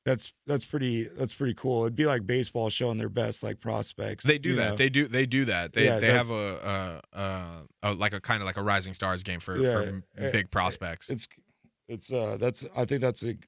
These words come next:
Speaker 1: that's a good idea to kinda get kids, uh, to wanna com-, commit to this G League thing and showcase what's, what's there now.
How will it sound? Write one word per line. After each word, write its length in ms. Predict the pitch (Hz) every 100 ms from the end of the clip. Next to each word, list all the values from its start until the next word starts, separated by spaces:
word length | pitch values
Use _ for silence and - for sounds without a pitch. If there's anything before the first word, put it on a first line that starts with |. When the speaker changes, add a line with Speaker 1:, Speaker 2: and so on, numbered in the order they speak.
| -
Speaker 1:
that's 160 | 113
a 60 | 120
good 160 | 123
idea 340 | 110 101 113 107
to 160 | 107
kinda 420 | 107 110 110 107 - _ _ _ _ _ _ _ -
get 200 | 143 -
kids, 480 | 139 131 117 95 - -
uh, 360 | 120 104 101 - _ _ _
to 140 | 135
wanna 280 | 120 123 107
com-, 300 | - 131 120 - -
commit 320 | 113 131 127
to 120 | -
this 180 | 120 101
G 180 | 120 131
League 300 | 117 113 -
thing 400 | 113 110 104 - _ _ _
and 480 | 117 127 123 110 117 - -
showcase 680 | - 120 104 - 110 104 -
what's, 300 | 113 92 - -
what's 240 | 101 -
there 220 | 110 104
now. 260 | 113 104